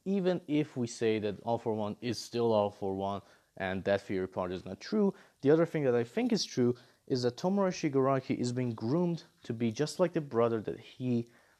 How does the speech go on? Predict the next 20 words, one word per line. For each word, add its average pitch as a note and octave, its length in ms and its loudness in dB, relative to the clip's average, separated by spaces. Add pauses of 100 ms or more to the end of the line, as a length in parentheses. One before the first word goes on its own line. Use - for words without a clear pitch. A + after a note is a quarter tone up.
lost, G2+ 600 0 (640)
and A#2+ 420 2 (320)
that B2+ 180 4
he C#3+ 140 -4
wants C3 280 0
to B2 100 0
use B2 380 0
One A#2 180 0
for - 220 0
All D3 260 4
for - 300 -2
evil. C3 360 -2 (360)
That's - 200 -4
why C3+ 140 0
he C3 160 -4
hates - 680 0 (640)
the A#2 120 2
previous A2+ 500 0
two A2 180 -4
users A2+ 600 0